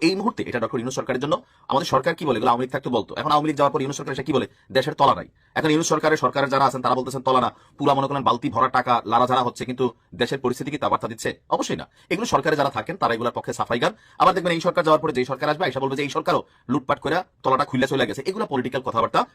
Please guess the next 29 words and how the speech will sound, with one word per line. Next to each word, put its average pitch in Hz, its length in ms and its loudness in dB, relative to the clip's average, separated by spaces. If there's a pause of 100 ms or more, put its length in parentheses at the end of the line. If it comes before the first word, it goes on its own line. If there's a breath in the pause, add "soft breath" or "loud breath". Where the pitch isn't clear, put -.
সরকারের 139 360 0
পক্ষে 170 300 -4 (260)
একটা - 240 0 (240)
মতো, 131 440 2
আহ, 107 80 0
কি 220 120 -6
বলা 175 120 2
হয়, 98 80 -6
ধরেন 113 180 -4
ন্যারেটিভ 143 260 0
তৈরি 110 140 0
করা। - 160 -10 (340 soft breath)
কিন্তু 175 220 2
be 151 60 8
honestly, 151 340 2
আমি 156 100 0
ব্যক্তিগতভাবে 160 560 0
আইএমএফ 143 320 0
এর 170 100 0 (200)
ঋণ 156 180 0
যে 127 120 0
সকল 123 180 -6
দেশ 110 240 -4
নেয় 120 160 0 (260)
বা 117 80 4
অতীতেও 190 320 -2
যারা 113 180 2
নিছে, 113 280 -2
বাংলাদেশেও, 127 460 0